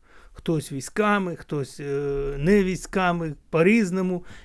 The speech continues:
І вони працювали. І працювали дійсно в тандемі, дійсно класно. Навіть не в тандемі, там був такий гурток спаяний,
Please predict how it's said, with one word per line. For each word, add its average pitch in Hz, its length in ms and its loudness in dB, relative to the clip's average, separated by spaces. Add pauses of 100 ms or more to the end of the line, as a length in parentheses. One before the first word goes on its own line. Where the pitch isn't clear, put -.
І 294 140 8
вони 196 260 6
працювали. 156 800 4
І 131 40 -2
працювали 196 640 8
дійсно 180 420 2
в - 80 -6
тандемі, 180 720 2
дійсно 151 640 0
класно. 196 500 2
Навіть 202 320 2
не 196 80 2
в - 60 -4
тандемі, 180 540 -2
там 156 260 -4
був 151 300 -4
такий 147 280 -6
гурток 151 560 0
спаяний, 190 720 0